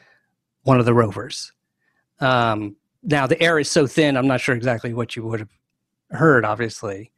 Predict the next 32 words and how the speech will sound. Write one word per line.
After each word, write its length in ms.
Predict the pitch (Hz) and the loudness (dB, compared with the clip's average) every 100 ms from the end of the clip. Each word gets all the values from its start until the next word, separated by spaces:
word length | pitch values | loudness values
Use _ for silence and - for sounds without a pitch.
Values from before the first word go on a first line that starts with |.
| _ _ _ | _ _ _
but 120 | 143 | -2
that 120 | 143 160 | 2 2
was 160 | 165 | 2
an 80 | 151 | 2
idea. 360 | 131 147 147 147 | 0 0 0 2
I 20 | |
mean, 160 | 151 | 2
maybe 200 | 139 135 | 2 2
that 100 | 131 | 2
was 100 | 123 | 0
a 80 | 123 | -2
reason 200 | 123 131 | -2 0
they 100 | 120 | -2
canceled 380 | 117 120 120 131 | -2 -6 -6 -10
it 60 | 131 | -10
or 60 | |
something. 280 | 127 131 123 | -8 -8 -10
But 100 | 120 | -10
I 60 | 131 | -6
always 180 | 135 127 | -6 -2
thought, 200 | 151 - - _ | -4 -4 -20 _
you 80 | 156 | 0
know, 80 | 143 | 2
the 120 | 135 | 4
idea 200 | 131 139 | 2 2
you'd 180 | 135 127 | 0 -2
at 80 | 139 190 147 | -6 -6 -2
least 260 | 147 160 | 0 0
be 100 | 160 | 0
able 160 | 143 123 | -2 -2
to 80 | 117 | -8
get 200 | 120 117 | -6 -8